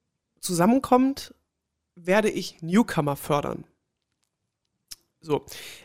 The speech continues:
dieses Album hat sich, äh, oder, oder das Album wurde einhundertzehntausend Mal verkauft, also in physisch-, wir sprechen über physische, äh, Dinge.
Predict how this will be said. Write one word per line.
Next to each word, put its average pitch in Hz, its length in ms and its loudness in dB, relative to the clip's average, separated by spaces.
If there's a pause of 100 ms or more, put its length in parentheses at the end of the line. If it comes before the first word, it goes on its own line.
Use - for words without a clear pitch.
(140)
dieses 190 260 -2
Album 226 500 4
hat 202 180 -2
sich, - 600 -4
äh, 175 160 2
oder, 170 340 2
oder 123 300 -4
das 160 220 -6
Album 190 300 4
wurde 180 200 4
einhundertzehntausend 190 1800 4
Mal 185 240 6
verkauft, - 560 2
also 170 180 0
in - 140 -4
physisch-, 226 400 -2
wir 180 280 -4
sprechen 180 300 -2
über 160 160 0
physische, 240 640 -2
äh, 208 180 -4
Dinge. 226 280 -2